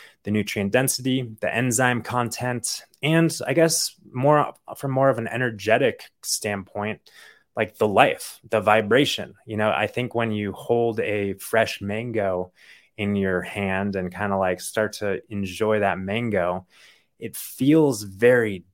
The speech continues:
different than when you hold a sweet potato that's been cooked or baked or steamed or whatever. And it, it's, it's equally nourishing, you could say,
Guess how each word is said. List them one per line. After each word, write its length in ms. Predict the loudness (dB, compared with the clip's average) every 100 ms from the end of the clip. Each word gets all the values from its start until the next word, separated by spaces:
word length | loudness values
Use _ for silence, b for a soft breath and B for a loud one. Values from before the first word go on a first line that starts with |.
| -4
different 640 | -2 -2 -6 -6 -8 -6
than 180 | -4 -2
when 140 | -2
you 140 | -2 -2
hold 360 | 2 2 2
a 300 | 0 2 2 0
sweet 260 | 0 0
potato 320 | 0 -4 -2
that's 240 | 0 -2 -4
been 300 | -4 -4 -6 _
cooked 360 | -2 -2 -2 -6
or 100 | -6
baked 380 | -2 -2 -2 -6
or 60 |
steamed 400 | -8 -6 -6 -4
or 60 | -2
whatever. 540 | 0 0 -2 -4 -4 -6
And 180 | -4
it, 160 | -4 -8
it's, 360 | -16 -10 -6 -6
it's 280 | -6 -8 -8 -12 _
equally 500 | -2 0 0 2 0
nourishing, 720 | 0 2 2 0 -4 -6 -4
you 140 | -6
could 220 | -6 -10 -8
say, 360 | -4 -2 -4